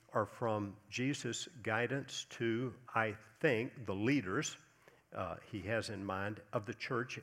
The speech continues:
at Pergamum. Notice what he says through the Apostle John, who, uh, is credited with writing the book of Revelation. "But I have a few things against you, that you have some there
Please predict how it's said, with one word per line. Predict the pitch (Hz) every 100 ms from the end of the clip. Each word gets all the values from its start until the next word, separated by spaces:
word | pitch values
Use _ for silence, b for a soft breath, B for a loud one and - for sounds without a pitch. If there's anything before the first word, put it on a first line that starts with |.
| -
at | 113 - -
Pergamum. | - 185 185 135 90 78 - - _ _ _ _ _ _ - -
Notice | 147 131 135 151 -
what | 127
he | 131
says | - 196 139 90 - - B B B B B _
through | - 127 123 117 139 120
the | 110
Apostle | 107 - 104 107 - 110
John, | 92 127 123 95 104 -
who, | 104 101 B B B -
uh, | 107 92 87 87 -
is | 120 101 95 - _
credited | - 123 110 104 101
with | 95 -
writing | 104 107 101
the | 92
book | 87 98
of | 104 95
Revelation. | 92 92 120 131 - - B B B B B B B _ -
"But | 113
I | 160
have | 226
a | 220
few | 196 190
things | - 175 156
against | 143 120 190 - -
you, | - - _ _ _ _ _ _ _ _ _ _ _ _ b b b -
that | 117
you | 113 180 165
have | - - 214 269 208
some | - 180 120 104
there | 98 90 98